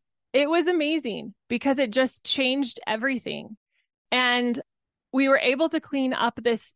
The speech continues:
terrible blizzard, which I thought was going to take hours to clean up, in relatively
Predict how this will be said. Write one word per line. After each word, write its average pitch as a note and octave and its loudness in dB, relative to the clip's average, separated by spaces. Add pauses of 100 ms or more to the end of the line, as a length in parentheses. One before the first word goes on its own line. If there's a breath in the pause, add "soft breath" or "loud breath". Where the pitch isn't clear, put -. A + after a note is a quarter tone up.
(100)
terrible A3+ -8 (160)
blizzard, G#3+ -6 (180)
which A3 -6
I A3 2
thought A#3 0
was G#3 -4
going G#3+ -4
to G#3 -12
take G3+ -12
hours G#3 -2
to - -16
clean G3 -10
up, F#3+ -6 (480)
in B3 0
relatively G#3 -2